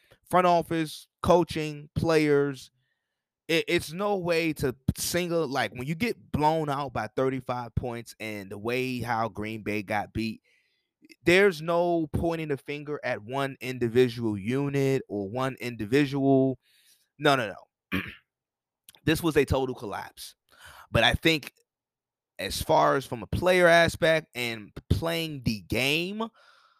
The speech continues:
<clears throat> it's hard not to look at Aaron Rodgers as the quote-unquote leader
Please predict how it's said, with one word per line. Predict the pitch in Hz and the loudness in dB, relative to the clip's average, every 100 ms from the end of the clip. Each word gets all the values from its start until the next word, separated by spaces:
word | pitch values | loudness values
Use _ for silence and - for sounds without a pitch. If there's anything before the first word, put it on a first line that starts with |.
| _ _ _ _ _ _ _ | _ _ _ _ _ _ _
<clears throat> | - - - _ | -12 -12 -16 _
it's | 170 175 | 2 2
hard | - - 175 170 160 131 | 0 0 0 2 0 -4
not | 117 135 127 - | -4 -2 -2 -4
to | 127 120 107 101 95 _ | -4 -2 -2 -4 -10 _
look | - 110 139 - | -12 -2 -2 0
at | 120 107 | -2 -2
Aaron | 110 113 110 98 | -6 -6 -6 -2
Rodgers | 104 104 104 104 104 - | 2 2 0 -4 -8 -8
as | 98 101 92 | -4 -4 -4
the | 98 | -10
quote-unquote | - 113 107 107 110 104 - - | -4 -2 -2 -4 -2 -2 -4 -6
leader | 101 123 135 135 | 0 2 4 2